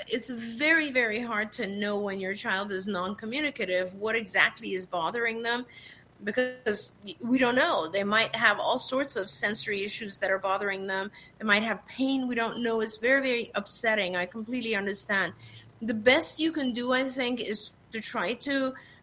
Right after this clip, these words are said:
put, figure out one thing that is calming.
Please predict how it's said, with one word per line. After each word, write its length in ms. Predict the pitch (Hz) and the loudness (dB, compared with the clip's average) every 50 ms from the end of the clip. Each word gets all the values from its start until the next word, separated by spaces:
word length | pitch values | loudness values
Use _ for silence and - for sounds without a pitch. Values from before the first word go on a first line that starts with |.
| _ - | _ -14
put, 500 | - - 262 277 277 262 269 269 - 208 | -6 -2 0 0 2 0 -2 -2 -6 -10
figure 560 | - - - - - 330 320 320 339 330 277 - | -10 -10 -10 -4 0 2 2 2 2 0 0 2
out 240 | 226 233 240 233 233 | 2 2 2 0 -2
one 400 | 226 214 226 247 269 277 277 277 | -4 -2 0 0 0 0 -2 -4
thing 380 | 269 - 285 262 247 240 220 208 | -4 -2 -2 0 0 0 0 2
that 160 | 190 185 180 | 2 2 2
is 160 | 185 185 - | 2 0 0
calming. 720 | - - - 214 185 190 202 214 220 240 262 294 320 | -2 -2 -4 -2 -2 -2 -2 -4 -2 -4 -4 -4 -6